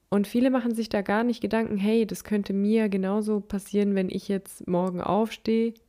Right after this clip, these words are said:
mich irgendwo anstecke mit irgendeinem Virus.“ Oder es kann genauso gut passieren, dass ich von einem Auto überfahren werde. Aber all solche Sachen, darüber machen sich die meisten halt nicht Gedanken.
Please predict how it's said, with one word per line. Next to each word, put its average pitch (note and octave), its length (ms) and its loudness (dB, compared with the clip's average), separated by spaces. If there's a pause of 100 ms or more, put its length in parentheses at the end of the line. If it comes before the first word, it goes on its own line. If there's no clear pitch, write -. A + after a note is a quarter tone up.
(360)
mich F#3 240 0
irgendwo F#3+ 340 2
anstecke A3 640 -2
mit F#3 160 0
irgendeinem G3 340 2
Virus.“ G#3+ 600 0 (460)
Oder F#3+ 200 4
es F#3+ 100 0
kann G#3 180 2
genauso A3 360 4
gut A3+ 180 0
passieren, A3 380 2
dass A3 200 2
ich G#3+ 280 -2
von A3 160 0
einem A#3 100 2
Auto D#4 260 2
überfahren F3 500 0
werde. D#3+ 360 -2 (500)
Aber F#3 220 4
all A3+ 200 6
solche A3 300 2
Sachen, G#3+ 540 0
darüber F#3 500 0
machen G3+ 260 0
sich F#3+ 160 -4
die F#3 80 -2
meisten F#3+ 420 0
halt F#3 120 -2
nicht F3+ 160 -4
Gedanken. F#3+ 480 -4